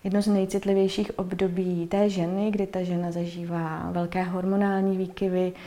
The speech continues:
je unavená po porodu, je unavená, a, z péče o to miminko. A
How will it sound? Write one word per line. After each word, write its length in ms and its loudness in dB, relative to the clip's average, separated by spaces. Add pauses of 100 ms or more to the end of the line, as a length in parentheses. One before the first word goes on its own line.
(220)
je 80 -2
unavená 440 2
po 120 -4
porodu, 600 2
je 340 0
unavená, 840 0 (340)
a, 360 -2
z 100 -12
péče 400 -2
o 40 4
to 140 2
miminko. 680 2 (920)
A 400 4